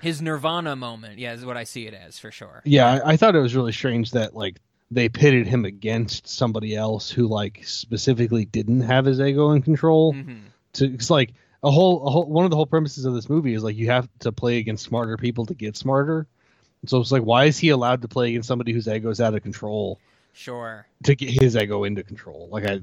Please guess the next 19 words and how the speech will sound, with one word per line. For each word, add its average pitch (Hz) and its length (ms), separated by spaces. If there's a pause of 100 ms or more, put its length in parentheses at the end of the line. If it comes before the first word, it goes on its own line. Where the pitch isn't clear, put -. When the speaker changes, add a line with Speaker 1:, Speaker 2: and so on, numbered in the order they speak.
Speaker 2:
I, 95 180 (420)
I 101 60
thought 95 180
that 85 100
was 90 140
a - 20
little 82 120
strange. 92 420
Speaker 1:
No, 220 180
I'm, 165 120 (140)
I'm 131 120
with 123 180
you. 131 140 (180)
<laughs> - 180
Yep. 170 480 (220)
<laughs> - 1120
Speaker 2:
But 127 240
actually, 131 320
so, 123 240